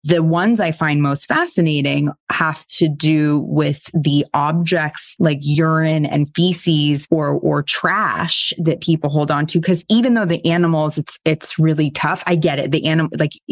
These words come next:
I can understand the compulsion to just have all the love and wanna save. And, like, I can, like, it, my brain can make that connection of it's gone too far, but it is this. What I don't understand is when people are hoarding things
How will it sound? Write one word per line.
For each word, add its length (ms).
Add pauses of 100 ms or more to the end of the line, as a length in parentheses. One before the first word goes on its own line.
(100)
I 100
can 200
understand 560
the 60
compulsion 640
to 300
just 260 (120)
have 340
all 100
the 140
love 320
and 160
wanna 220
save. 400
And, 100
like, 180
I 100
can, 220 (120)
like, 280
it, 140
my 160
brain 320
can 400
make 380
that 260
connection 600
of 240
it's 180
gone 260
too 200
far, 440
but 160
it 140
is 280
this. 420
What 280
I 220 (300)
don't 320
understand 600
is 300 (120)
when 320
people 380
are 300
hoarding 420
things 600